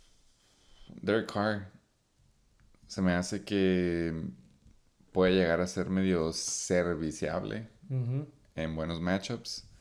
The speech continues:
Speaker 1: Y cuando digo serviciable, digo en estos tiempos en el que hay un déficit inmenso en los elite Q Bs al resto de, de los Q Bs, güey. Entonces, en estos tiempos, con los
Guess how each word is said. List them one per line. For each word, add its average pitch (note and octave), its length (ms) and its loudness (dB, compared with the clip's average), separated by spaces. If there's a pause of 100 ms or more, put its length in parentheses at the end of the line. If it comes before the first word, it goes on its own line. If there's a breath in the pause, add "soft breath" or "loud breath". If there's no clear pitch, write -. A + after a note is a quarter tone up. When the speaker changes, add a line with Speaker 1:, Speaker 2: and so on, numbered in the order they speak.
(400 soft breath)
Speaker 1:
Y E2+ 180 0
cuando E2+ 260 0
digo E2+ 160 4
serviciable, F2 600 2
digo F2+ 200 2
en F2+ 100 2
estos F2+ 280 -6
tiempos F#2+ 580 0
en E2 80 -4
el D#2+ 120 -2
que D#2+ 100 -2
hay E2 100 0
un E2+ 120 -4
déficit F#2 580 -2 (1120)
inmenso F2+ 800 -2 (120)
en F2 180 -2
los D#2+ 260 -4
elite F2 340 2
Q G2 200 2
Bs A#2 420 -2 (400 soft breath)
al D#2 240 0
resto E2+ 360 -2
de, D#2 440 -2 (340)
de D#2 220 -4
los - 220 -10
Q - 180 -6
Bs, C2 260 -8
güey. D2 140 -10
Entonces, D#2 640 -8
en D2 120 -6
estos F#2 260 -8
tiempos, G#2 460 -2
con F2+ 160 -6
los - 480 -8